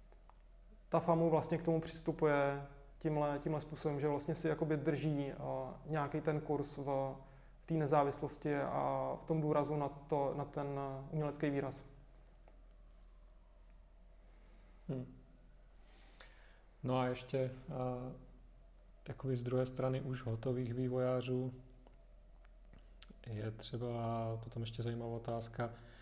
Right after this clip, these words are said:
Speaker 2: A vlastně nějaké ty fondy pro podporu, jako třeba indie, indie vývoje, což je třeba na Slovensku běžná věc a jakože tam mají ten fond a spousta těch her vzniká jenom díky tomu, že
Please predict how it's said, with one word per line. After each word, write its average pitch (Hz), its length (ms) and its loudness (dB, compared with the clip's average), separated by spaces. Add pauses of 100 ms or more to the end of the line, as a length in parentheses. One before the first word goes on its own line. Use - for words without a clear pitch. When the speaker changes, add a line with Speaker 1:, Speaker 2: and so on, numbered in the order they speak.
(540)
Speaker 2:
A 120 180 -6 (100)
vlastně 123 380 0
nějaké 123 320 2
ty 131 180 2
fondy 127 520 2
pro 127 200 0
podporu, 123 640 0 (180)
jako 120 220 -4
třeba 120 300 -2
indie, 117 520 0 (140)
indie 117 280 -2
vývoje, 113 460 -2
což - 220 -8
je 113 100 -2 (240)
třeba 110 200 -4
na 107 60 -2
Slovensku 107 440 -4
běžná 104 420 -4
věc 104 400 -8
a 110 280 -8 (240)
jakože 104 300 -8
tam 104 300 -6
mají 107 180 -4
ten 107 200 -6
fond 107 400 -8
a 110 120 -4
spousta - 560 -8
těch 110 160 -4
her 107 160 -2
vzniká 101 460 -6
jenom 104 180 -4
díky 104 200 -6
tomu, 107 240 -4
že 107 320 -6